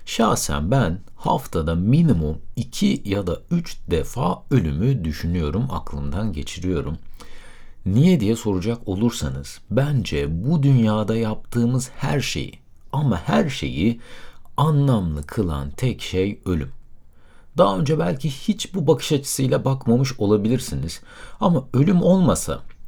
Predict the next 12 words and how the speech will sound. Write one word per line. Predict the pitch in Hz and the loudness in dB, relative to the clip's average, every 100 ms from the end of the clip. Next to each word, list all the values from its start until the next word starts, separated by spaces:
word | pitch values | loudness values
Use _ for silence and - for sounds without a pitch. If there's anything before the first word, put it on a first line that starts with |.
| - | -10
yani | - - - 80 | -4 -2 -2 -6
sürekli | - - 233 175 - 165 | -4 4 6 6 2 0
yarın | 135 147 175 147 | 2 6 6 6
olsa, | 87 65 - 92 - - - - - | 2 -2 -4 -4 -6 -16 -20 -20 -2
yaptığımız | 254 240 - 156 104 90 | 2 2 2 4 4 2
şeylerin | - 139 135 117 82 92 - - - | 0 2 4 4 2 -4 -8 -14 -16
hiçbirini | - - 226 220 - - 110 85 67 | -14 4 4 6 2 2 2 2 -2
şu | - - 120 | -4 -2 -2
an | 73 67 | -2 -2
yapmamıza | 73 131 113 85 76 78 113 139 | -2 -2 -2 -4 -2 -2 -2 -2
gerek | 123 76 78 117 - | -4 -4 -2 -4 0
yoktu. | 98 85 - - | 2 2 -2 -8